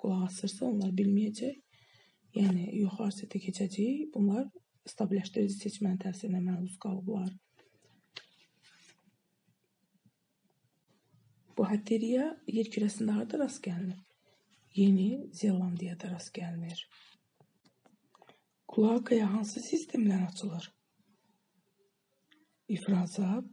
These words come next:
cinsiyyət, bir də həzm sistemlərinin axarları açılır. Qurbağanın ürəyinin içi kameralıdır. Üç kameralıdır.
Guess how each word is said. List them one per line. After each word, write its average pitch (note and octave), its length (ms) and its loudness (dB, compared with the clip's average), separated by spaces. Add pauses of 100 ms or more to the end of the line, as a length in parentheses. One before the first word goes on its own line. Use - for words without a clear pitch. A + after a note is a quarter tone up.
cinsiyyət, G3 800 0
bir G#3+ 220 0
də F#3+ 140 0 (640)
həzm G3+ 260 2
sistemlərinin F3+ 960 -2 (520)
axarları F#3+ 600 0
açılır. E3+ 540 -8 (680)
Qurbağanın F#3+ 560 4
ürəyinin F#3+ 320 4
içi - 260 -8 (340)
kameralıdır. G3+ 680 2 (1300)
Üç - 200 -2
kameralıdır. F#3 880 2